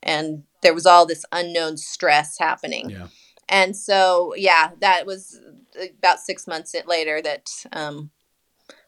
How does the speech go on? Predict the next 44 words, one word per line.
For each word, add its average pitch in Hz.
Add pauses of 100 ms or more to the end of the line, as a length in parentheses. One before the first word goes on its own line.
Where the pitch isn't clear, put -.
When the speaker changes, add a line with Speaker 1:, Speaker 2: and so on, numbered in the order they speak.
(340)
Speaker 1:
I 165
said 156
to 151
you, 151
"Yeah, 185
exactly 185
that. 165
I 170
would 170
like 170
to -
do 175
that 165
again 156
because 156
I 151
think 156
I'm 147
ready 143
for -
it -
now." -
Speaker 2:
Yeah, 151
and 143
then, 147
uh, 127
interestingly 131
enough, 131
I 113
think 117
it -
was 107
a -
few 127
weeks 120
after 117
that, 127
Lamont 110
called 107
me 110
and 107
said, 104
"Hey, 113
Jared, 107